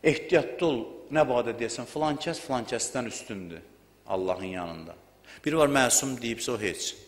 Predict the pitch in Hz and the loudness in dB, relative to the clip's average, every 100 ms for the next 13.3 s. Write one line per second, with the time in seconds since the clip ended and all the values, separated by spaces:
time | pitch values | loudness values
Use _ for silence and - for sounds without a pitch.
0 | - _ - - - - 117 110 107 107 | -20 _ -20 -20 -20 -4 -2 4 4 4
1 | 127 - 120 101 104 95 98 95 117 110 | 0 2 2 2 0 0 0 -2 -4 -4
2 | 95 90 90 85 - 87 85 101 113 90 | -6 -6 -6 -8 -10 -10 -8 -4 -4 -4
3 | 104 101 95 101 95 98 92 90 90 85 | -4 -6 -4 -2 0 0 0 -2 -4 -8
4 | 78 - - - _ _ _ _ _ _ | -10 -12 -20 -20 _ _ _ _ _ _
5 | _ _ - - - 160 160 175 165 139 | _ _ -20 -12 2 4 6 6 4 4
6 | 147 160 151 123 113 107 120 113 113 107 | 0 0 0 2 2 2 0 0 2 0
7 | 107 139 170 131 - - - - - - | 0 0 2 2 -2 -8 -10 -12 -14 -18
8 | - - - 185 165 - - - - - | -20 -20 0 4 6 4 4 -4 -20 -6
9 | - 165 - 131 127 139 - 143 123 120 | 2 4 6 4 4 2 0 -2 -2 -2
10 | 117 127 131 135 - 120 110 107 107 117 | 0 0 0 0 0 -2 -4 -2 0 0
11 | 127 - - - - _ _ _ _ _ | 0 -2 -16 -20 -20 _ _ _ _ _
12 | _ _ _ _ 117 107 104 101 98 92 | _ _ _ _ 0 2 2 -2 -4 -6
13 | - - - | -8 -12 -16